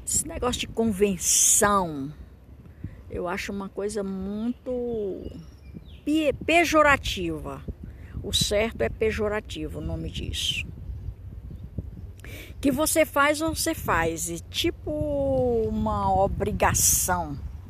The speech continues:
né? E assim é que eles tinham esse objetivo em mente ou na mente deles.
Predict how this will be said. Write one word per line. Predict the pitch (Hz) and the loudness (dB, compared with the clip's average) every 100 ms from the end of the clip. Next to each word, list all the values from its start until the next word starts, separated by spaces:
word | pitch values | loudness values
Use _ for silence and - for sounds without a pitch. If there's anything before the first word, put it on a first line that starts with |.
| - | -12
né? | 156 - - - - - - - - - - | -10 -10 -12 -14 -16 -18 -18 -16 -16 -16 -10
E | 233 | 2
assim | 277 269 - 277 294 294 | 4 6 2 0 -2 -2
é | |
que | 285 - | -2 -6
eles | 269 220 208 220 233 - - | 0 2 2 0 -4 -4 -4
tinham | - 185 185 190 202 | -6 -10 -8 -6 -6
esse | 180 170 - 185 185 - | -6 -4 -4 -4 -8 -8
objetivo | - 302 285 269 247 254 - 233 233 233 226 - | 4 4 4 0 0 0 -2 -6 -6 -6 -8 -6
em | 247 254 | -2 -2
mente | 214 202 208 - 233 240 240 - - - - - - - - - - - - - | -2 -4 -4 -4 -4 -4 -4 -8 -16 -16 -16 -14 -14 -14 -14 -14 -14 -14 -16 -6
ou | - 208 220 220 - - - | 2 4 4 0 -12 -16 -12
na | 180 180 | -6 -4
mente | 185 185 - 208 | -4 -6 -8 -10
deles. | 196 160 135 123 - - - - - - - - - | -8 -10 -8 -10 -14 -12 -6 -4 -4 -4 -4 -4 -6